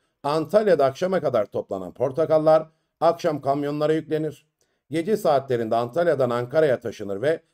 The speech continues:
sabahın ilk saatlerinden itibaren pazarlarda satılır.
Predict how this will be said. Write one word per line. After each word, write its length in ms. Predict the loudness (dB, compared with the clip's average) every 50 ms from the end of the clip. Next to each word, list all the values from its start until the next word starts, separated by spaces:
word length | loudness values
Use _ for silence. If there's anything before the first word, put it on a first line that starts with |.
| _ _
sabahın 400 | _ -6 -4 0 0 0 0 0
ilk 200 | -2 -4 -4 -2
saatlerinden 580 | -2 0 0 0 -2 -2 -2 -2 -2 -4 -4 -4
itibaren 560 | -4 -6 -6 -4 -2 0 0 0 -2 -4 -2
pazarlarda 600 | -2 -2 0 0 0 0 0 0 -2 0 -2 -4
satılır. 440 | -4 -6 -8 -8 _ _ _ _